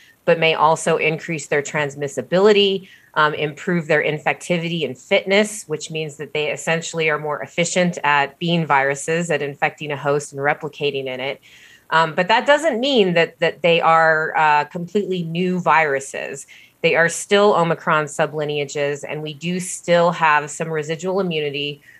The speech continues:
from either a prior B A one infection or vac-, and or vaccination, uh, to these, to these variants. So that's something that people do need to keep in mind,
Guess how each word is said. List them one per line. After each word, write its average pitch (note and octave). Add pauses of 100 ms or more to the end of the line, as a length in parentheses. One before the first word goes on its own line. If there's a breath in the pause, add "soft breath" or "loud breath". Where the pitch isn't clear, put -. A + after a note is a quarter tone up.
(100)
from -
either E3
a D#3
prior D#3+
B D#3+
A D#3+
one D3
infection D3
or E3+
vac-, D#3 (100)
and E3
or D#3
vaccination, C3+ (440 soft breath)
uh, D3+
to -
these, D3+ (120)
to F3
these C#3+
variants. C#3
So D#3
that's F3
something F3
that D3
people E3
do F#3+
need F#3+
to D3+
keep -
in D3
mind, D#3